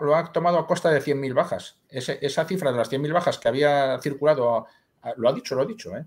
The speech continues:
Lo ha dicho. Eh, que había circulado hace unas, eh, semanas, pues a Biden lo volvió a sacar a relucir. No, no sé si acertadamente o no, pero dicho quedó. Eso por, por ahí, ¿eh? Y luego ya para cerrar un poco el capítulo aquel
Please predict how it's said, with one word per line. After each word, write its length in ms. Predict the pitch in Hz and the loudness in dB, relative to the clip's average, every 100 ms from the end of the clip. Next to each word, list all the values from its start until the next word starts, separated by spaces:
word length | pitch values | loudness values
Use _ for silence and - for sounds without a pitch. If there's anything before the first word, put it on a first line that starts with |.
| - | -10
Lo 100 | 123 | -10
ha 20 | |
dicho. 260 | 143 - - _ _ _ _ | -10 -14 -20 _ _ _ _
Eh, 260 | 127 127 120 | 0 0 2
que 80 | 123 | 2
había 200 | 135 165 | 2 0
circulado 440 | 170 165 170 139 | -2 0 4 6
hace 220 | 151 160 | 4 4
unas, 400 | 156 147 143 139 | 0 2 0 0
eh, 400 | 139 135 127 123 | 0 0 0 -2
semanas, 400 | 117 131 156 175 | -4 0 2 0
pues 220 | - 131 123 | 0 -2 2
a 40 | |
Biden 280 | 160 165 185 | 2 2 2
lo 60 | |
volvió 160 | 147 175 | 2 0
a 40 | |
sacar 240 | 180 170 165 | -2 0 0
a 80 | 147 | 0
relucir. 420 | 147 135 95 - _ - | -2 -4 -6 -12 _ -10
No, 200 | 127 - | -8 -8
no 140 | 123 135 | -6 -4
sé 120 | 156 | -2
si 300 | 147 135 - _ - | -2 -6 -8 _ -12
acertadamente 760 | 110 127 123 123 123 127 131 | -2 0 4 4 4 0 2
o 40 | 156 | 2
no, 140 | 208 | 2
pero 260 | 175 123 - _ _ - _ - | 2 0 -2 _ _ -20 _ -14
dicho 300 | 156 - 170 | -8 -6 -2
quedó. 260 | 120 73 _ _ _ _ _ _ | -4 -4 _ _ _ _ _ _
Eso 280 | 151 175 156 | -2 0 4
por, 560 | 143 135 120 120 - - | 4 4 4 -2 -6 -6
por 140 | 120 120 | 0 0
ahí, 280 | 123 - _ | 0 -4 _
¿eh? 200 | 143 165 - - _ _ _ _ | -8 -8 -14 -20 _ _ _ _
Y 160 | 143 143 | 0 4
luego 300 | 196 214 185 | 8 8 8
ya 180 | 202 | 8
para 160 | 196 151 | 6 4
cerrar 240 | 139 165 | 4 4
un 100 | 202 | 4
poco 180 | 196 202 | 4 2
el 80 | 185 | 2
capítulo 420 | 170 190 180 165 | 2 0 -2 0
aquel 460 | 156 175 170 156 | 0 0 -2 -4